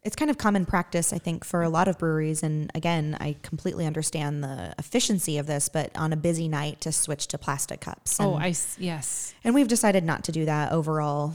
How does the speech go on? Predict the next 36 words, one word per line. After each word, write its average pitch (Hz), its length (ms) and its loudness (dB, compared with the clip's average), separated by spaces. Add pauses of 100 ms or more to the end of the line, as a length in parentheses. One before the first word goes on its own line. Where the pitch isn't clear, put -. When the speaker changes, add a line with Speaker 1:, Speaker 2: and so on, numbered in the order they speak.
Speaker 1:
Um, 151 540 -4 (240)
we 170 100 -2
have 180 300 4
them 156 420 2
in 156 100 -2
case 156 260 -2
of 147 60 -4
emergency, 151 640 -2
but 151 240 0
Speaker 2:
Sure. 185 200 -2
Speaker 1:
overall, 175 680 4
I'd 156 180 -2
rather 160 280 0
keep, - 480 -6
um, 151 420 -6
for, 240 240 0
again, 165 380 0
for 147 160 -8
cost, - 540 -4 (100)
keeping 160 260 -2
costs 165 240 -2
down. 151 340 -4
We've 175 200 -2
got 156 280 0 (580)
loads 175 460 4
of 151 180 -2
boxes 151 440 2
of 151 140 0
our 147 100 0
glasses. 151 480 -4
So 151 500 -2 (220)
if 156 80 -8
we 170 120 0
need 175 200 4
more, 156 160 2
Speaker 2:
Mm. 151 80 -6